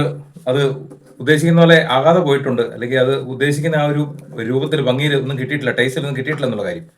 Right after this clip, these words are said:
അത് നമ്മൾ പ്രധാനമായിട്ട് ശ്രദ്ധിക്കുന്നത്. ഇപ്പോൾ നമ്മളിപ്പോൾ എല്ലാ സാധനങ്ങളും റെഡിയാക്കി വെച്ചു. സവോള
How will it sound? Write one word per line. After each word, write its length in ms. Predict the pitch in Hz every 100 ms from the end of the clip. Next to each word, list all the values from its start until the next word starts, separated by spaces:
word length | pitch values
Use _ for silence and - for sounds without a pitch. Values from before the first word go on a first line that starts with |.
| _ _ _ _ _
അത് 100 | - 180
നമ്മൾ 140 | 190 180
പ്രധാനമായിട്ട് 360 | 180 214 190 175
ശ്രദ്ധിക്കുന്നത്. 300 | 165 160 156
ഇപ്പോൾ 100 | 175 170
നമ്മളിപ്പോൾ 260 | 170 170
എല്ലാ 100 | 190 170
സാധനങ്ങളും 280 | 165 165 165
റെഡിയാക്കി 260 | 143 156 151
വെച്ചു. 160 | 131 135 - - - _ _ -
സവോള 220 | 139